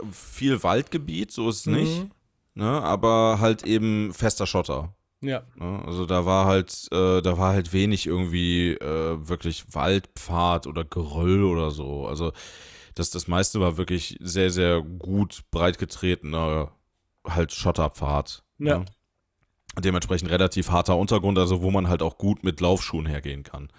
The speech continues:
Speaker 1: Wo du halt noch nicht unbedingt Wanderschuhe brauchst. Und, ähm, ja, das habe ich mir dann halt zu Herzen genommen, hab mir meine,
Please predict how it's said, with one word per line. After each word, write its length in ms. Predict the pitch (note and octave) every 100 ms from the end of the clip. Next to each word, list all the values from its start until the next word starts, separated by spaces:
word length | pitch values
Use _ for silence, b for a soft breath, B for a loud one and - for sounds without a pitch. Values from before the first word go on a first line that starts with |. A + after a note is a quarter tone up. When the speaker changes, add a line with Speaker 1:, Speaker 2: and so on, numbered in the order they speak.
| B B B
Speaker 1:
Wo 80 | F#2+
du 100 | G#2+
halt 140 | F#2
noch 120 | F#2 F#2+
nicht 220 | A#2 -
unbedingt 380 | G2+ F#2+ F2+ D#2+
Wanderschuhe 500 | F2+ E2+ - D2 D2
brauchst. 380 | - - - - b b b b b b b b b b b b
Und, 420 | - F2 E2+ D#2+ - E2
ähm, 580 | E2+ E2+ E2+ D#2+ D2+ - -
ja, 100 | F2
das 160 | D2+ F2+
habe 160 | F#2
ich 140 | F2+ -
mir 80 | D#2
dann 180 | D#2+
halt 180 | D#2 D#2+
zu 140 | - D2+
Herzen 320 | E2+ - A2+
genommen, 420 | A2+ B2 D#3 D#3+
hab 180 | F#2 -
mir 80 | E2
meine, 600 | E2+ E2 E2 D#2+ D#2+